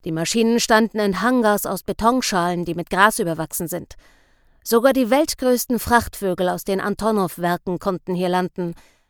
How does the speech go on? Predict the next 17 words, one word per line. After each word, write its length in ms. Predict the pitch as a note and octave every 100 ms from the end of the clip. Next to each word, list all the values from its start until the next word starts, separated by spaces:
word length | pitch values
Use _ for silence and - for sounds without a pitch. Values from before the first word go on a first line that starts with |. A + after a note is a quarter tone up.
| _
mit 220 | F#3 -
Truppen 400 | - C#4 - D4+
und 220 | C4+ B3 G#3+
Jagdflugzeugen 840 | G3+ - - F3 - G3+ F3+ F#3
in 120 | F3
ihren 280 | F3 F3 E3
bauchigen 480 | F#3 E3 F#3+ E3 E3+
Rümpfen.“ 420 | F3 D#3+ - - _ _ _ _ _ _ _
Fred 320 | G#3+ A#3+ -
schwieg 520 | - A3+ B3 - - -
und 160 | A3 A#3
hörte 260 | A3+ -
zu. 320 | - G3+ E3+ - _ _ _ _ -
Gelegentlich 600 | G3+ A3+ A3+ G3+ F3+ E3+
machte 300 | F3 - G3
er 80 | F3
Notizen. 540 | E3+ - G3+ - F#3